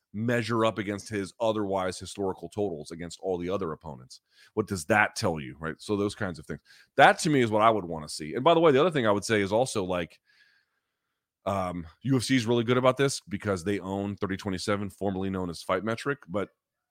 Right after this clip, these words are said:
Bellator doesn't have an online database of stats.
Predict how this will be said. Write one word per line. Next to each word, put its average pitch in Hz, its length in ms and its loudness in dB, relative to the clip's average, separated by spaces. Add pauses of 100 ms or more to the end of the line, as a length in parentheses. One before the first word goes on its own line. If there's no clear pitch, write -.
(1400)
Bellator 120 380 0
doesn't 101 220 -6
have 107 140 -2
an 92 80 -8
online 95 400 -6
database 92 460 -4
of 67 80 -16
stats. - 520 -8